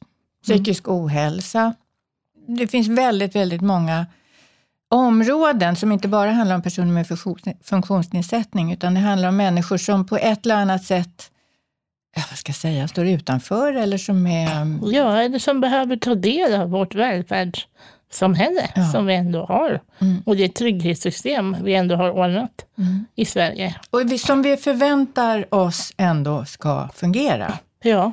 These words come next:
Speaker 1: och har blivit, eh, betingade i att,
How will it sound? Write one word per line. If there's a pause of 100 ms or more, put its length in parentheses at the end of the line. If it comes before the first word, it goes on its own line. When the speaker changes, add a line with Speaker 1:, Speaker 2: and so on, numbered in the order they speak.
Speaker 1:
och
har (220)
blivit, (100)
eh, (440)
betingade
i
att,